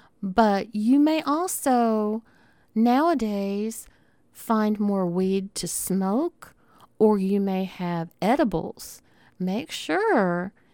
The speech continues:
if you're eating an edible that you take care with edibles. One of these days I'll share you, share with you a story <laughs> about the first edibles I ever made. Um, that, boy,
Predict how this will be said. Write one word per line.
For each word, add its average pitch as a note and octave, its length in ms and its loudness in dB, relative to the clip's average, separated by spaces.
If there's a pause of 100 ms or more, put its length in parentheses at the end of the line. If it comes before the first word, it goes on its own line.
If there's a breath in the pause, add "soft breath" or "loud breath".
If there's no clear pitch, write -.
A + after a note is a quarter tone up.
(140 soft breath)
if G#3 180 -4
you're G#3 200 -2
eating C4 360 2
an G#3 120 -2
edible G3 680 2 (600)
that G3 400 0 (220)
you F#3+ 720 -2
take F#3 320 -2 (260)
care E3+ 540 -4 (100)
with F3+ 200 -4
edibles. - 640 -8
One G3+ 160 0
of A3 80 0
these G3+ 220 0
days F3+ 240 -2
I'll F3+ 120 -6
share E3+ 280 -6
you, E3+ 520 -4
share G3+ 320 -2
with G3+ 200 -4
you E3+ 240 -4
a E3+ 80 -12
story F#3 640 -4
<laughs> - 40 -18
about F#3 580 -4 (340 loud breath)
the G3 60 -8
first A3 360 -2
edibles G#3+ 500 0
I C#4 200 2
ever G3 220 0
made. E3 680 -4 (580 loud breath)
Um, F3 720 -4
that, G3 280 -6
boy, F3+ 540 -2